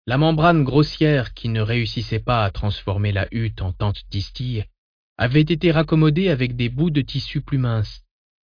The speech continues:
et son ombre, projetée par la lampe du réchaud et celle du luminaire à huile, dansait sur ce halo gris. La lampe à huile d'épices intriguait Leto. Les gens de Shulok se montraient particulièrement prodigues d'huile d'épices.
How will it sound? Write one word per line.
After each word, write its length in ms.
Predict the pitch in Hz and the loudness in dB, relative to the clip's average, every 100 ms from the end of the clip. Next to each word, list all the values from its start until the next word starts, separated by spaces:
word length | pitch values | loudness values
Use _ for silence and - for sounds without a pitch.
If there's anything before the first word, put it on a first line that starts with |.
| _ | _
et 60 | 98 | -4
son 240 | - 113 | 0 2
ombre, 380 | 143 190 120 95 | 4 4 2 -2
projetée 520 | - 110 107 - 117 | -2 -2 -2 -2 -2
par 160 | 107 98 | -2 -2
la 120 | 101 | -2
lampe 280 | 104 120 104 | 0 -2 -2
du 140 | 101 | -4
réchaud 500 | 95 92 - 117 107 | -2 -2 -4 -2 -2
et 60 | 90 | -2
celle 360 | - 104 101 | -2 -2 -2
du 120 | 98 92 | -2 -2
luminaire 460 | 101 101 104 95 | 0 0 0 0
à 60 | 90 | -2
huile, 400 | 95 127 120 - _ _ _ _ _ _ | -4 -4 -4 -8 _ _ _ _ _ _
dansait 500 | 98 123 117 - 117 | 0 0 0 0 0
sur 200 | 107 104 | 0 -4
ce 140 | - 110 | -4 -2
halo 320 | 95 95 92 | 0 0 -2
gris. 340 | 82 - 82 - _ _ _ _ _ _ _ _ _ _ _ _ _ _ _ _ _ | -6 -8 -12 -14 _ _ _ _ _ _ _ _ _ _ _ _ _ _ _ _ _
La 100 | 107 | 2
lampe 220 | 127 165 160 | 4 4 4
à 80 | |
huile 320 | 151 160 143 113 | 4 4 2 2
d'épices 480 | 110 - 123 107 | -2 -2 -6 -2
intriguait 440 | 104 95 107 101 101 | -4 -2 -2 0 0
Leto. 460 | 95 87 85 82 - _ _ _ _ _ _ _ _ _ _ _ | -2 -4 -6 -8 -8 _ _ _ _ _ _ _ _ _ _ _
Les 120 | - 98 | -4 0
gens 200 | 135 139 | 2 4
de 80 | |
Shulok 420 | 123 - 143 151 - | 2 2 4 2 0
se 140 | - | -2
montraient 380 | 135 123 139 131 | -2 -2 -2 -2
particulièrement 760 | 165 - 156 - 147 120 113 | -4 -6 -10 -2 0 2 0
prodigues 600 | 110 - 104 98 92 76 | 0 0 0 0 -2 -6
d'huile 300 | 73 92 87 | -4 -4 -2
d'épices. 640 | 87 90 - 80 - - | -4 -6 -6 -8 -8 -14